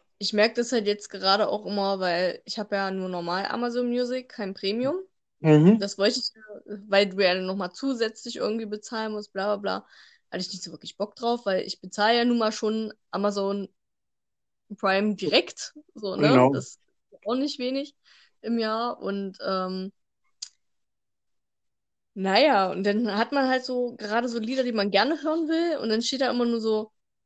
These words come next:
Speaker 1: äh, nur halt, äh,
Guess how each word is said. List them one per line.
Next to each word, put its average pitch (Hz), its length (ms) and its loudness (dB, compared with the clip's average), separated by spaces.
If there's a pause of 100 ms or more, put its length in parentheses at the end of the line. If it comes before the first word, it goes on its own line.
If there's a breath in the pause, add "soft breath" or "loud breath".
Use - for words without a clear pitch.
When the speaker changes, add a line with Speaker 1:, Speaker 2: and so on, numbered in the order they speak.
(420)
Speaker 1:
äh, 202 500 2 (760)
nur 247 420 4
halt, 226 580 2
äh, 196 320 0